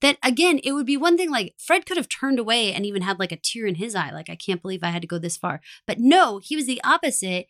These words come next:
He took it to the another level and was, like, staring into the eyes of the handmaid. Like, "Oh my God, what the hell?"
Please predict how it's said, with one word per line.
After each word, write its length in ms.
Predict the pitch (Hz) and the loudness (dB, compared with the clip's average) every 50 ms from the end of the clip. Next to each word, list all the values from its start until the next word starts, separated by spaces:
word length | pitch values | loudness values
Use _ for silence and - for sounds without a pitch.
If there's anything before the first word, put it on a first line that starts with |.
| _ _ _ | _ _ _
He 120 | - 349 339 | -2 -2 0
took 160 | 359 349 339 | 0 0 -2
it 80 | 294 - | -2 -4
to 80 | 247 | -4
the 140 | 202 220 214 | -2 0 0
another 460 | 202 196 190 196 214 294 403 427 359 | 0 0 0 2 2 2 2 2 -2
level 420 | 269 214 185 185 175 185 196 214 - - - - - _ - | -2 0 0 -2 -2 -2 -6 -8 -10 -14 -20 -20 -12 _ 0
and 100 | - 339 | 2 4
was, 160 | 349 349 - | 4 4 4
like, 180 | 330 311 - - | 2 2 0 -2
staring 1000 | - - - - - - - - _ - 311 330 370 381 359 320 294 285 277 | -4 -4 -4 -2 -2 -4 -4 -6 _ -2 2 2 4 4 4 2 2 -2 -2
into 220 | - 285 269 285 254 | -2 -2 -2 -2 -2
the 160 | 269 - - | 0 2 4
eyes 380 | - 269 277 277 277 269 - - - | 4 4 4 4 2 0 -2 -2 -2
of 400 | 240 254 262 269 247 - - - | 0 0 0 -2 -4 -8 -10 -2
the 120 | - 277 294 | 0 2 2
handmaid. 800 | 254 247 320 370 427 480 480 440 311 240 185 - - - - - - | 2 2 2 4 4 4 2 2 2 0 0 -2 -8 -14 -20 -14 -12
Like, 180 | - - - - - - | -10 -10 -10 -14 -12 -12
"Oh 180 | 392 494 508 494 | -12 -10 -8 -8
my 160 | 494 466 453 427 440 453 466 494 508 - | -8 -8 -8 -8 -10 -10 -10 -6 -4 -4
God, 140 | 320 - _ _ _ _ _ _ _ _ _ _ _ _ _ _ _ _ | -6 -6 _ _ _ _ _ _ _ _ _ _ _ _ _ _ _ _
what 200 | 571 571 539 - | -4 -4 -2 -4
the 280 | 480 466 - - - 466 508 539 587 605 571 480 | -4 -4 -4 -4 -4 -4 -2 -2 -2 0 2 2
hell?" 300 | 339 233 175 - - | 0 0 0 -4 -12